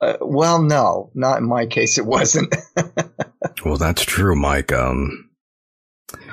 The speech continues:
Speaker 2: you know, one of my fears, again, Mike, I have to bring this up, is waking up with a gun in my face or, uh,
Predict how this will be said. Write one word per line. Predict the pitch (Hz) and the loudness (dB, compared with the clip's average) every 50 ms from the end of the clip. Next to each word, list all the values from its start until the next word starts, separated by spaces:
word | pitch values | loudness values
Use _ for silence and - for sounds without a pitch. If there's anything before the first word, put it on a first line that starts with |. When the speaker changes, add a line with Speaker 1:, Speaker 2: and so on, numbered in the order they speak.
| - - - - - | -16 -16 -16 -8 -4
Speaker 2:
you | - 87 | 0 2
know, | 87 92 | 2 4
one | 95 104 107 | 4 4 4
of | 104 | 4
my | 101 101 | 4 4
fears, | 92 - - 104 120 113 98 85 | 2 2 2 4 4 4 4 2
again, | 85 - 104 113 131 113 | 2 2 2 4 4 4
Mike, | 87 82 82 85 - | 4 4 2 2 2
I | 90 85 | 2 2
have | 95 95 | 2 2
to | - 95 | 2 2
bring | 90 95 95 104 95 | 2 4 4 4 4
this | 85 - - - | 2 2 2 2
up, | 135 143 123 82 - | 4 4 4 2 2
is | - 78 76 71 69 76 | 0 0 0 0 0 0
waking | 85 90 90 98 107 - 113 107 | 0 2 2 2 2 4 2 2
up | 113 - | 4 4
with | 120 110 | 2 2
a | 98 | 2
gun | 80 80 - 123 156 196 | 2 2 4 4 4 4
in | 170 101 | 4 4
my | 82 76 76 | 2 2 0
face | - - 73 69 67 69 - - - - - - | 0 -2 0 0 0 0 0 -2 -2 -4 -4 -2
or, | - 90 92 92 87 85 - - | 0 2 2 2 2 2 0 0
uh, | 87 82 73 71 | 0 2 2 0